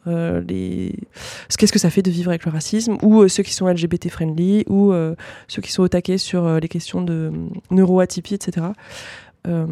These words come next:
et j'avais trouvé ça hyper intéressant. Il y en a une, euh, qui circule, euh, dans la Drôme-Ardèche et que, qui est bien utile.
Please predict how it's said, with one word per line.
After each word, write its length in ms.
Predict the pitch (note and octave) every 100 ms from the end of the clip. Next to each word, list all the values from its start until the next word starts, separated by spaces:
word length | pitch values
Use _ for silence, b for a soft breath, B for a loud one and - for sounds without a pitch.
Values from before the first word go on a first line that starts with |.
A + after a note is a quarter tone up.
| D#3+ E3 - - - -
et 80 |
j'avais 160 | F#3 F3+
trouvé 180 | - F#3+
ça 160 | F#3+ -
hyper 320 | G3+ A#3 A3+
intéressant. 500 | A3 G#3 F#3+ F#3 A3
Il 60 | C4
y 40 |
en 60 | F#3+
a 80 | F3
une, 220 | G3+ G#3+
euh, 160 | F3+ E3+
qui 160 | -
circule, 400 | F3+ F3+ - F#3
euh, 160 | E3+ D#3+
dans 420 | D#3+ D#3+ D#3+ D#3+
la 200 | E3 D#3+
Drôme-Ardèche 680 | D#3 F3 F#3 F3 F3+ F#3+ -
et 80 | E3
que, 300 | - F3 E3
qui 160 | - E3
est 20 |
bien 200 | E3 F#3+
utile. 380 | F3+ - B3